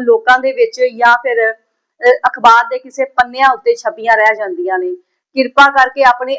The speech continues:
ਆਲੇ ਦੁਆਲੇ ਜਿੰਨੇ ਵੀ ਤੁਹਾਡੇ ਪਸ਼ੂ ਨੇ, ਉਹਨਾਂ ਦੇ, ਨੂੰ ਕਹਿ ਕੇ ਜਿਹੜੇ ਨੇ, ਅਹ, ਜਿਨ੍ਹਾਂ ਦਾ ਗਊਸ਼ਾਲਾ ਬਣੀ ਹੋਈ ਹੈ ਜਾਂ ਫਿਰ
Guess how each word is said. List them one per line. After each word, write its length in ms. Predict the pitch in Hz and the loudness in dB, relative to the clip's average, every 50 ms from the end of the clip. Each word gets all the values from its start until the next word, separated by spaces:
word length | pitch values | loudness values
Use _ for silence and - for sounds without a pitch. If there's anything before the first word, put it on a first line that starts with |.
| - - | 2 2
ਆਲੇ 240 | 233 233 233 247 262 | 2 2 2 0 -4
ਦੁਆਲੇ 580 | - 269 247 233 226 233 233 240 247 233 233 214 | -4 0 0 0 2 2 0 0 0 0 -2 _
ਜਿੰਨੇ 400 | 208 190 190 233 233 247 254 269 | _ -20 -18 -16 -12 -8 -4 -4
ਵੀ 120 | 269 269 269 | -4 -4 -4
ਤੁਹਾਡੇ 320 | - 269 247 233 233 240 | -2 0 0 0 0 -2
ਪਸ਼ੂ 400 | 247 - 220 208 247 - 240 240 | -2 -2 -2 -2 -2 -4 -10 -20
ਨੇ, 220 | 240 247 247 247 247 _ _ _ _ _ _ _ - | -18 -16 -16 -16 -16 _ _ _ _ _ _ _ -2
ਉਹਨਾਂ 380 | 262 277 285 294 302 294 285 285 208 | 0 2 2 4 4 2 2 0 -4
ਦੇ, 160 | 247 262 254 - - | -12 -14 -14 -12 -10
ਨੂੰ 240 | 247 247 254 262 254 | -6 -4 -4 -4 -4
ਕਹਿ 240 | _ 240 240 254 285 | _ 2 4 4 2
ਕੇ 340 | 277 294 269 220 175 - - _ _ _ _ _ | 2 -2 -6 -6 -6 -8 -12 _ _ _ _ _
ਜਿਹੜੇ 320 | 208 202 233 233 247 247 | -4 0 2 2 2 2
ਨੇ, 160 | 247 247 247 240 | 0 -4 -6 -8
ਅਹ, 840 | 240 _ - 226 220 _ _ _ _ _ _ - 233 233 233 233 226 220 208 | -10 _ -14 -14 -14 _ _ _ _ _ _ 2 4 4 4 2 0 -4 -6
ਜਿਨ੍ਹਾਂ 280 | 190 226 240 254 254 254 | -10 -6 0 0 2 2
ਦਾ 340 | 254 247 247 247 247 247 - _ _ _ _ _ _ _ _ _ _ _ - - 226 | 4 4 4 4 2 0 -6 _ _ _ _ _ _ _ _ _ _ _ -20 -20 -8
ਗਊਸ਼ਾਲਾ 560 | 233 233 233 233 233 175 - 262 226 233 240 | 0 2 2 2 2 0 0 2 2 2 2
ਬਣੀ 280 | 233 233 233 240 240 240 | 2 0 -2 -4 -6 -8
ਹੋਈ 280 | 240 226 226 233 233 | -6 -6 -4 -2 0
ਹੈ 120 | 233 233 233 | 0 0 0
ਜਾਂ 260 | 226 220 233 233 233 | 0 0 2 2 2
ਫਿਰ 320 | - 214 240 220 220 208 | 0 -2 -6 -4 -4 -6